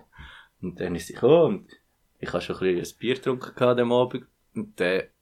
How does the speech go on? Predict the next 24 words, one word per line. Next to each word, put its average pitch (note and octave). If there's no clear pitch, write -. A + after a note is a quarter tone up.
ist G#2
sie -
gekommen D3+
und A2
ich -
habe -
so -
gesagt, -
«Hi, C#3+
wie G#2+
geht's?» C3+
Weiss -
auch G#2
nicht G#2+
genau. A2
Und F#2+
dann F#2+
hat G2+
sie G2
so F#2
mega G2
Berndeutsch G2+
geredet G2+
gehabt. -